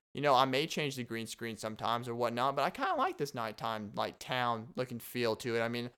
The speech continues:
I like the, I like what I got going on here, and I'm, I'm glad that y'all are able to listen and tune in. And episode thirty,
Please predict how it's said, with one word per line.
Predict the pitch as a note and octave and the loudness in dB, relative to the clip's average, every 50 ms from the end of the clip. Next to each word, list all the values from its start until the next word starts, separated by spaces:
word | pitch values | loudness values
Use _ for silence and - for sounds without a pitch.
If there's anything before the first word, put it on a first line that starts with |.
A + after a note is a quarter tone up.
| _ - - | _ -2 2
I | C3 | 4
like | C#3+ D3+ D3+ D#3 - | 4 4 2 0 0
the, | - C3+ C3+ B2 - - _ _ - | 0 0 0 0 -2 -4 _ _ 0
I | - D3 | 4 4
like | D3+ D#3 - | 4 4 4
what | F3 E3+ | 4 4
I | E3+ E3+ | 4 4
got | E3+ F3+ E3+ D#3+ | 4 4 2 4
going | D3 D3+ E3 F3+ F3+ | 4 4 4 4 4
on | F3 F#3 F#3 | 2 2 2
here, | F3 C#3+ B2 B2 | 2 0 0 0
and | B2 B2 | 0 2
I'm, | B2 B2 B2 A#2 A#2+ - - _ - | 2 2 0 0 -4 -10 -18 _ 2
I'm | - B2+ B2+ A#2+ A2+ G#2+ - - A#2+ C3 B2+ | 4 4 4 4 2 -4 -8 -10 -10 -2 4
glad | C#3 B2+ A#2+ C3 C#3 C#3+ C#3+ C3+ | 10 12 12 12 12 12 10 8
that | B2 | 4
y'all | A#2 C3+ C3+ C3 B2+ | 6 8 8 10 10
are | B2 A#2 A#2 - - - | 10 8 6 4 -4 -2
able | - C#3 D3+ C3+ C3+ B2+ | 2 4 6 6 4 2
to | - D#3 | 2 0
listen | B2 C3 D3 D#3+ D#3 - D#3 D#3 D#3 D3+ - - | 0 2 2 2 0 0 -2 -2 -2 -4 -6 -4
and | B2 A#2+ A#2+ - | -2 0 0 0
tune | - - - D#3+ D3 D3 C#3+ C#3 | -2 -4 -2 0 0 2 2 0
in. | C3 C#3 D3 D3+ D#3 E3 E3 - _ _ _ _ _ _ _ _ _ _ _ _ _ _ _ - | 0 0 0 0 -2 -2 -6 -8 _ _ _ _ _ _ _ _ _ _ _ _ _ _ _ -8
And | - A#2 A2+ A2+ G#2+ G#2+ D3 - - - - - | -4 -4 -2 -2 -4 -6 -10 -14 -18 -14 -6 -2
episode | F3+ G#3 G3+ G#3 - - - G3+ G3+ G3 - - | -2 0 0 0 -2 0 2 2 2 2 0 -6
thirty, | - - F#3+ G#3+ A#3 G#3+ F#3 C#3 A2 - | -4 0 2 4 4 4 4 2 0 -4